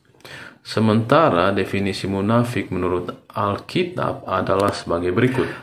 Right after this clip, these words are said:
Matius dua puluh tiga ayat dua puluh tujuh sampai dua puluh delapan. "Celakalah kamu, hai ahli-ahli Taurat dan orang-orang Farisi. Hai kamu orang-orang munafik.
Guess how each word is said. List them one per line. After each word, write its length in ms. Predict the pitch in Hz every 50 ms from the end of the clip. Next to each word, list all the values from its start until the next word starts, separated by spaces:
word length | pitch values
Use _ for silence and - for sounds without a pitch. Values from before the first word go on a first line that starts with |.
| -
Matius 400 | - 107 110 117 113 185 175 -
dua 160 | 123 117 117 117
puluh 160 | 113 110 104
tiga 480 | - 123 120 120 - 73 64 67 87
ayat 160 | 92 - - -
dua 160 | 95 92 -
puluh 240 | - 95 90 - -
tujuh 320 | 110 98 - 101 92 -
sampai 240 | - 82 78 78 90
dua 160 | 82 87 82
puluh 240 | - 90 101 107 107
delapan. 200 | - 73 - - - - - - - - - - - - - - - - _ _ -
"Celakalah 880 | - 131 135 143 151 156 156 156 - 156 151 147 143 135 - - -
kamu, 320 | - 160 139 104 78 82 90 104 98 101
hai 320 | 107 107 107 107 107 104
ahli-ahli 480 | 92 90 95 95 101 98 98 101 98 98
Taurat 480 | - 110 120 120 110 92 78 - -
dan 320 | - 87 92 101 107 110 101
orang-orang 480 | 90 90 90 87 87 90 90 90 87
Farisi. 640 | - 98 98 107 110 104 - - - - - - - - -
Hai 400 | - - 104 113 117 120 117 117
kamu 320 | 113 104 101 107 107 104
orang-orang 400 | 101 98 90 87 92 90 90 92
munafik. 560 | 95 95 98 110 117 117 117 - - - -